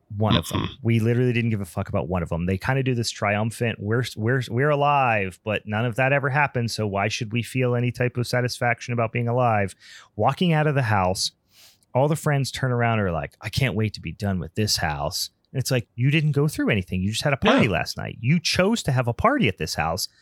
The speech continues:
Speaker 1: Why do you want rid of this house? I, n-, none of it makes sense. Um, and it's just like the movie didn't happen, but they, th-, it, but they're reacting like they went through a harrowing experience
Speaker 2: Right.
Speaker 1: there,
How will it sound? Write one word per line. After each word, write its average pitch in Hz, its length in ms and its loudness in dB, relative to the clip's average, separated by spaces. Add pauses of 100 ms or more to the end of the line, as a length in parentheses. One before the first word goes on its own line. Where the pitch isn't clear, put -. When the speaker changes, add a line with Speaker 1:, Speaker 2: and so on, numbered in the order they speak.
(300)
Speaker 1:
Why 135 260 2
do 156 100 0
you 180 100 2
want 156 220 0
rid 156 160 2
of 127 140 -2
this 139 160 -2
house? - 440 -4
I, 117 220 2
n-, 101 480 -2
none 127 180 2
of 185 80 0
it - 140 -2
makes 143 240 0
sense. - 380 -4 (560)
Um, 107 560 4 (1000)
and 143 160 4
it's 135 140 0
just - 220 0
like 160 140 0
the 147 60 0
movie 127 220 2
didn't 160 220 2
happen, 95 580 2 (140)
but 104 200 0
they, 120 200 4 (140)
th-, - 120 -10 (320)
it, 117 260 -2
but 104 220 0
they're 127 180 4
reacting 120 720 -4
like 107 260 -4
they 110 140 0
went 104 340 -2
through 110 420 -2
a 98 60 0
harrowing 101 500 2
experience 98 720 0
Speaker 2:
Right. - 80 -4
Speaker 1:
there, - 160 -8